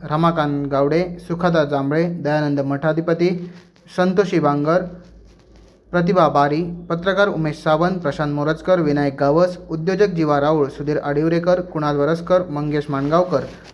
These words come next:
संदीप चांदेलकर, पूजा सोनसूरकर, सामाजिक कार्यकर्ते संजू विरनडकर, रवी जाधव, नारायण उर्फ बाळा जाधव, जयराम आजगावकर, गजेंद्र कोठावळे तसेच विविध क्षेत्रातील मान्यवरांना शाल, श्रीफळ, सन्मानचिन्ह व सन्मानपत्र देऊन गौरव करण्यात आला.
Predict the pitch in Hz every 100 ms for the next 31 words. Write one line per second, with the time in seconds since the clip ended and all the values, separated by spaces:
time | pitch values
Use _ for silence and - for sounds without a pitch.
0 | - 180 185 233 - 185 170 185 175 202
1 | 190 165 160 160 156 151 170 175 185 185
2 | - 151 156 180 185 180 175 175 185 170
3 | 147 147 143 147 156 160 175 180 147 139
4 | 147 143 139 165 180 180 - - 156 165
5 | 185 226 233 196 - 190 165 160 156 156
6 | 185 175 156 147 147 143 139 160 180 156
7 | 131 139 147 147 143 139 143 156 170 143
8 | 120 - 151 165 175 170 - - - 165
9 | 214 233 233 202 185 190 196 185 156 156
10 | 151 165 170 135 - 156 156 165 156 147
11 | 170 170 156 143 151 147 170 175 139 139
12 | 143 135 143 147 151 165 151 143 165 135
13 | 131 131 127 127 120 117